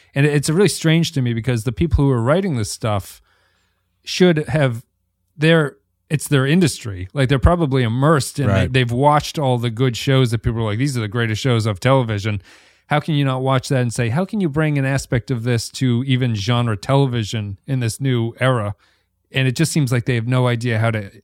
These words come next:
Speaker 1: incorporate the two of them. It's strange to
Speaker 2: Hey,
Speaker 1: me.
Speaker 2: man.
Speaker 1: Lower Decks goes back on it.
Speaker 2: Hey, man, C S I's been on for twenty-five years, and it looks like they're bringing some of that flavor to Picard season two. So
Speaker 1: <laughs>
Speaker 2: maybe
Speaker 1: Mark Harmon,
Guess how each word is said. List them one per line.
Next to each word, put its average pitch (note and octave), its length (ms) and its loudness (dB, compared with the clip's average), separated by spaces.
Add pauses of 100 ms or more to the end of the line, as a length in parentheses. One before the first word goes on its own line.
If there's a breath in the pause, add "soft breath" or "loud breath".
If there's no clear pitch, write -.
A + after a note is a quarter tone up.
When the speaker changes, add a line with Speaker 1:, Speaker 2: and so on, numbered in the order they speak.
(160)
Speaker 1:
incorporate A2+ 600 -2
the G#2+ 80 -10
two G#2 200 -4
of F#2+ 80 -10
them. F#2+ 300 -10
It's A2+ 160 -4
strange C#3+ 340 0
to D3 60 2
Speaker 2:
Hey, G3+ 100 6
Speaker 1:
me. F3+ 60 2
Speaker 2:
man. B2+ 80 4
Speaker 1:
Lower C#3+ 160 4
Decks A#2 320 -2
goes G#2 180 -6
back A#2 260 -2
on F2 200 -10
it. F#2+ 100 -12 (1400)
Speaker 2:
Hey, C3 140 2
man, G#2+ 280 0
C C#3+ 320 2
S C#3+ 160 0
I's C#3+ 300 2
been A#2+ 180 -4
on B2+ 240 -2
for A2 200 -4
twenty-five C3 760 0
years, B2+ 400 0
and G2+ 80 -4
it - 20 -6
looks A2+ 240 -6
like - 160 -2
they're A#2+ 140 0
bringing B2 320 0
some B2+ 180 -2
of A#2 80 0
that B2+ 260 -2
flavor A#2+ 440 -2
to A2 80 -2
Picard B2 400 0
season A#2 340 -2
two. F#2 340 -2
So A2 440 2 (240)
Speaker 1:
<laughs> - 260 -4
Speaker 2:
maybe G#2+ 220 4 (200)
Speaker 1:
Mark D#3 260 2
Harmon, D#3 380 2